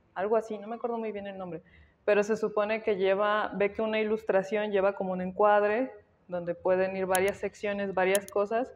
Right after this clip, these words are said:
que hagan que se enfoque, eh, la bestia o, o el paisaje o todo lo demás, ¿no? Que la información se vea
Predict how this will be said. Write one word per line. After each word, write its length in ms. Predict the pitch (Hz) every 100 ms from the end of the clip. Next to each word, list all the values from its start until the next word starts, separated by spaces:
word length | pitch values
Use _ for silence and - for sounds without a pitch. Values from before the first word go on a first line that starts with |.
| - - _ -
que 80 | 202
hagan 260 | 190 202
que 120 | 220 214
se 120 | 208
enfoque, 760 | 190 196 190 190 202 202 - 185
eh, 420 | 185 180 175 156
la 220 | 170 160
bestia 560 | 165 202 - 202 196 196
o, 420 | 175 165 156 156 156 _ _ _ - _ - - - -
o 100 | 190
el 80 |
paisaje 540 | - 165 - 196 190 202
o 80 | 175
todo 240 | 190 190
lo 100 | 190
demás, 380 | 190 202 226 220
¿no? 320 | 208 254 - _ -
Que 100 | 202
la 100 | 202
información 600 | 202 208 185 185 202 214
se 120 | 233
vea 360 | 208 220 262